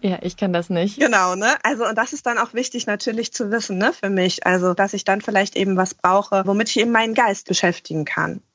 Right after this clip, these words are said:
Speaker 1: Das waren jetzt so innere Faktoren, also wie kann ich meine Gedanken ablenken?
Speaker 2: Ja.
Speaker 1: Was gibt es denn für äußere Faktoren? Also was sind da so wichtige Maßnahmen, um Entspannung zu erreichen?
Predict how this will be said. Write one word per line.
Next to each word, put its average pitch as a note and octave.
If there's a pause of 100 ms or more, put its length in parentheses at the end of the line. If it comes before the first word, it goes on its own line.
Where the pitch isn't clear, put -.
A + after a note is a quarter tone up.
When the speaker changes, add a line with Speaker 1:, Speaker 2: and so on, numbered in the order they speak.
Speaker 1:
Das A3
waren B3
jetzt A#3
so G3
innere C4
Faktoren, C4+
also F#3
wie F#3+
kann F#3+
ich F3+
meine F3
Gedanken A#3
ablenken? B3
Speaker 2:
Ja. G#3+
Speaker 1:
Was G#3
gibt B3
es A3+
denn G#3
für F#3+ (200)
äußere G3+
Faktoren? E3
Also E3+
was F3+
sind F#3
da G3
so G3+
wichtige F#3+
Maßnahmen, F#3+
um F#3
Entspannung E3+
zu -
erreichen? D#3